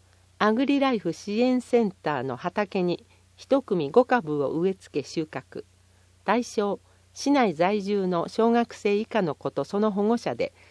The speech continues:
両日とも参加できる人。定員三十組。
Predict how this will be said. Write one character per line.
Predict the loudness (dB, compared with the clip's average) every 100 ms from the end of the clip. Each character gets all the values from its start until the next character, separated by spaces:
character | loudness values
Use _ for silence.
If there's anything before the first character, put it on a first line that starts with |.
| _ _
両 | 6 8 8
日 | 2 -2
と | -2 0
も | 0
参 | -2 -2
加 | -2 -4
で | -4
き | -6
る | -8
人。 | -8 -12 -14 _ _ _ _ _ _ _
定 | 6 6
員 | 6 2 -2
三 | -2 0
十 | 0 -4
組。 | _ -8 -6